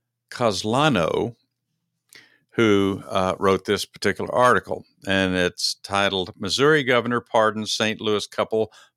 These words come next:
Mark and Patricia McCloskey After Guilty Pleas in Gun Waving Incident."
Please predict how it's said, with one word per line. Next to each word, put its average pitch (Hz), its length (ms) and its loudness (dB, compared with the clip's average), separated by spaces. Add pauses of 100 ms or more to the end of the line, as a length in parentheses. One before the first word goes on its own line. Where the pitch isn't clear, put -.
Mark 107 560 0
and 92 160 -10
Patricia 113 760 -4 (1000)
McCloskey 98 760 -2
After 95 380 -6
Guilty 113 380 0
Pleas 98 560 0
in 90 260 -4
Gun 98 560 0
Waving 87 520 0
Incident." 87 600 -4